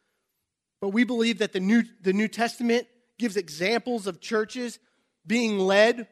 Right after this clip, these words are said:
with a plurality of leadership. We feel that we are entering into a biblical model of church leadership. This is why we do not have a one-man show. Bethany is led by an oversight team,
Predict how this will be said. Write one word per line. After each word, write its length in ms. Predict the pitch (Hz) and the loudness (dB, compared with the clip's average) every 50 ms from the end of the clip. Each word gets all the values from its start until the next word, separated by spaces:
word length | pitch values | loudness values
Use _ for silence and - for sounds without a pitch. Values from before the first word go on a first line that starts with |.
| _ | _
with 180 | - 226 226 208 | -2 -2 0 0
a 60 | 208 | -2
plurality 1000 | - - - 214 220 220 208 202 196 202 214 226 233 233 214 226 226 226 226 - | -2 -4 -4 -4 -2 -2 -2 0 0 2 2 4 2 2 2 0 -4 -4 -4 -4
of 160 | - 208 180 175 | -6 -6 -6 -6
leadership. 760 | 180 185 208 214 214 214 - - - 220 185 143 - _ _ _ _ _ _ _ _ _ _ _ _ _ _ _ _ - | -4 -4 -2 -2 -2 -4 -6 -6 -8 -8 -8 -8 -8 _ _ _ _ _ _ _ _ _ _ _ _ _ _ _ _ -6
We 120 | 220 220 | -4 -4
feel 280 | 208 - - 254 240 240 | -4 -2 0 2 2 2
that 160 | 226 214 185 | 2 -2 -4
we 300 | 196 226 240 240 226 - _ - | -4 -6 -6 -6 -6 -8 _ -6
are 140 | 220 220 220 | -4 -2 -2
entering 400 | 226 233 - 254 233 220 220 226 | -2 -2 -4 -4 -4 -4 -2 -4
into 260 | 220 214 - 226 214 | -4 -4 -4 -2 -2
a 80 | 202 | -4
biblical 800 | 160 139 - 226 262 302 285 269 240 247 - 220 196 180 147 - _ _ _ _ _ _ _ _ _ - | -4 -4 0 2 2 2 4 2 0 0 0 -2 -2 -2 -4 -10 _ _ _ _ _ _ _ _ _ -12
model 540 | 165 170 190 214 214 202 190 165 156 135 _ _ _ _ _ - | -6 -2 0 2 2 2 0 -2 -8 -12 _ _ _ _ _ -10
of 120 | 190 160 | -10 -8
church 300 | - - 208 190 - - | -6 -4 -4 -4 -4 -6
leadership. 540 | 180 185 175 165 156 - - 165 143 123 - _ _ _ _ _ _ _ _ _ _ _ _ _ _ _ _ _ _ _ _ _ _ - | -6 -4 -4 -4 -6 -8 -10 -12 -14 -14 -14 _ _ _ _ _ _ _ _ _ _ _ _ _ _ _ _ _ _ _ _ _ _ -10
This 120 | 208 196 | -10 -6
is 60 | 233 | -2
why 200 | 220 247 254 247 | 2 4 4 4
we 120 | 247 262 233 | 4 4 2
do 120 | 214 240 | 0 2
not 220 | 233 247 254 247 | 2 2 2 2
have 160 | 208 247 254 240 | 2 0 0 2
a 40 | |
one-man 480 | 233 226 240 247 247 247 240 240 240 226 | 2 2 2 2 2 2 2 2 0 0
show. 320 | - - - 302 277 190 | -2 0 2 4 4 2
Bethany 460 | 160 139 185 226 240 - 269 240 240 240 | 2 2 2 2 2 0 -2 -4 -4 -4
is 140 | 226 180 | -4 -4
led 280 | 190 190 220 233 247 226 | -2 0 2 2 2 2
by 140 | 220 220 220 | 0 0 0
an 120 | 214 214 | 0 -2
oversight 580 | 220 226 233 226 247 - - 240 226 214 214 - | -2 -4 -4 -4 -6 -8 -4 -2 -2 -2 -4 -6
team, 340 | - 220 226 247 262 254 | -8 -8 -8 -6 -8 -10